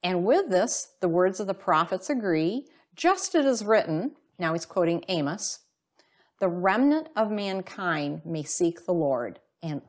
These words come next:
all of the Gentiles who are called by my name." So, you know, we've been talking about how the people within a Beit Av were identified by that patriarch and took on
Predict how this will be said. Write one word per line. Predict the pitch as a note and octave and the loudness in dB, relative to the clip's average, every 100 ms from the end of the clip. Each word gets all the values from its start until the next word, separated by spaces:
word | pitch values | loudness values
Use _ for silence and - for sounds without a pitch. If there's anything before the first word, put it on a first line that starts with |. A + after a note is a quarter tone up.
| _ | _
all | F3+ F3 G#3 A#3 | 4 4 6 4
of | A3+ F3+ | 2 -2
the | D3+ | -8
Gentiles | C#3 - D#3+ A3 A#3 A#3 A3 A#3 A3+ | -10 -8 -4 -4 -6 -10 -8 -6 -8
who | - D#3+ | -6 -4
are | C3 - | -4 -8
called | - - D3 D#3 D#3 E3 - | -16 -6 -2 0 0 -4 -10
by | C#3 C#3 C#3 C#3+ - | -8 -6 -6 -8 -10
my | C3 - - B2 - _ - | -12 -12 -14 -14 -18 _ -12
name." | C3 - - B2 A#2 A2 - _ _ _ _ | -12 -12 -14 -14 -14 -16 -20 _ _ _ _
So, | - G#3+ F#3 F3 - - _ _ _ _ _ | -4 2 4 4 2 -8 _ _ _ _ _
you | G3 | -2
know, | F#3 | 2
we've | F3+ G3 | 2 2
been | G3 | 0
talking | F#3 G3+ G3 G3+ F#3 | 0 0 0 0 -2
about | F#3 F#3 F3 E3 | -2 0 2 0
how | F#3 | 0
the | F3+ | 0
people | F#3 - G#3 G3 | -2 -4 -2 2
within | F3+ F3+ E3+ | 2 2 0
a | E3 | -2
Beit | D#3 F3+ E3+ E3+ - | -2 0 0 0 2
Av | F3+ F3+ F3 D#3+ D#3 | 4 6 6 4 2
were | E3 D#3+ | -2 0
identified | D#3 D3+ - F#3 G3 F#3+ E3 E3 D3 D3 C#3+ | 0 -2 -2 0 0 -4 -6 -4 -2 -4 -4
by | C#3 | -4
that | C#3 C3+ - | -4 -6 -8
patriarch | - G3+ F#3+ E3 C3+ C3+ | -4 -4 -2 -2 0 0
and | D#3+ D3+ | -4 -4
took | - F#3 | -2 -2
on | E3+ D#3 D3+ | -4 -6 -6